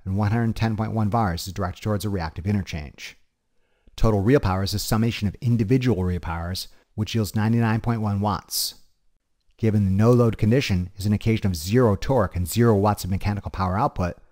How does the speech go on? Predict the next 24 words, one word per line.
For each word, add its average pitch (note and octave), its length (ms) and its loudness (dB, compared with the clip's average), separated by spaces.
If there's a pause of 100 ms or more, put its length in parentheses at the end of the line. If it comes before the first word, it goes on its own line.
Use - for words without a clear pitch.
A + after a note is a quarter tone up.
(160)
this - 160 -4
means A#2+ 240 2
ninety-nine G#2+ 420 2
point G#2+ 200 -2
one A2 260 0
watts A2 260 -2
is A#2 80 -8
directed E2+ 300 -6
towards G2 180 -4
losses, G#2+ 540 -2 (200)
like E2+ 140 -10
heat, A2 340 -4
friction, A#2 440 -4
and F2+ 160 -4
or F#2 100 -2
noise. F#2 560 -2 (680)
This A#2 160 -2
amounts G#2+ 320 0
to A#2 80 2
an G#2+ 80 4
efficiency G#2+ 520 0
of F2 80 -4
zero F2+ 360 -2
percent. - 420 -4